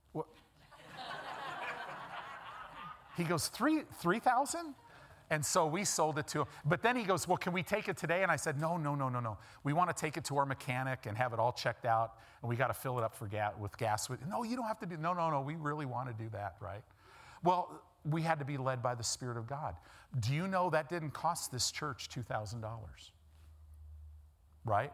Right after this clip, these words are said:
It didn't. It, it never, it never costs you, or hurts you, I should say that.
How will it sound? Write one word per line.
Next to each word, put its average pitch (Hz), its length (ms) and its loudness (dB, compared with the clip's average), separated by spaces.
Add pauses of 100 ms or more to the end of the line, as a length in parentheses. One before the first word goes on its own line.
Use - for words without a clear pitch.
(140)
It 127 160 0
didn't. 135 260 -2 (1600)
It, 160 140 2 (120)
it 180 140 4
never, 190 420 4
it 143 180 0
never 175 640 2 (560)
costs - 600 2
you, 101 360 0 (640)
or 139 140 6
hurts - 440 0
you, 110 140 0
I 101 80 2
should 107 240 -4
say 104 220 0
that. 90 340 -4